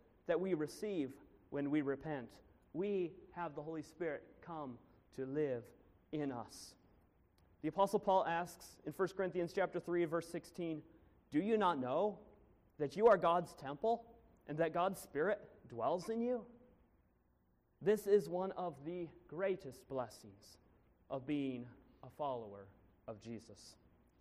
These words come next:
We have the presence of God's Holy Spirit living in us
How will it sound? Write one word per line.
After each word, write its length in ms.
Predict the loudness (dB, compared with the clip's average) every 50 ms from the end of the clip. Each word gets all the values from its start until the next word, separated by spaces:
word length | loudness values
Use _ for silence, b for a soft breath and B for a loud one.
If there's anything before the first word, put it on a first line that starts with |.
| _ _ _
We 140 | -8 -8 -6
have 400 | -6 -6 -4 -2 -2 -2 -2 -4 -8 -12 -14
the 60 | -14 -14
presence 760 | -14 -12 -8 -6 -4 -4 -4 -4 -6 -8 -8 -10 -14 -18 -18 -16
of 160 | -16 -16 -10 -8
God's 540 | -4 -2 -2 -2 -2 -2 -4 -6 -8 -14 -20 -18 -12
Holy 360 | -8 -8 -6 -6 -8 -10 -10
Spirit 560 | -12 -16 -20 -16 -12 -10 -10 -10 -10 -12 -14 -18 -20 -20 -20 -20 -20 -20 -16 -12 -8
living 360 | -8 -8 -6 -8 -8 -10 -10 -12 -12
in 140 | -12 -12 -12
us 380 | -14 -16 -20 -20 -20 -20 -20